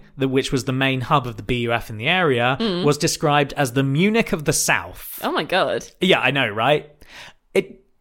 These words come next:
Speaker 1: to be honest, it kind of goes some way to explain why that area of Britain is surprisingly conservative,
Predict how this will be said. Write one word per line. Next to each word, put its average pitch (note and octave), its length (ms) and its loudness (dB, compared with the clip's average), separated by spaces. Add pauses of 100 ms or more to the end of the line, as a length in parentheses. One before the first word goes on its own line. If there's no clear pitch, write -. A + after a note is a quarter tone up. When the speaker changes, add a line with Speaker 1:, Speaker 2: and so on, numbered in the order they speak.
(320)
Speaker 1:
to - 120 2
be A3 120 2
honest, A#3 420 0
it D#3+ 220 -6
kind B3 220 -6
of C4+ 60 -8
goes F#3+ 200 2
some E3 200 -2
way D#3 140 2
to D3 120 -2
explain C3 480 -4
why A2+ 340 -2 (500)
that B2 260 -2 (240)
area A#2+ 520 0
of B2 320 -2
Britain C#3+ 480 0
is A#2+ 640 -4
surprisingly A2 800 -2
conservative, F2+ 840 -8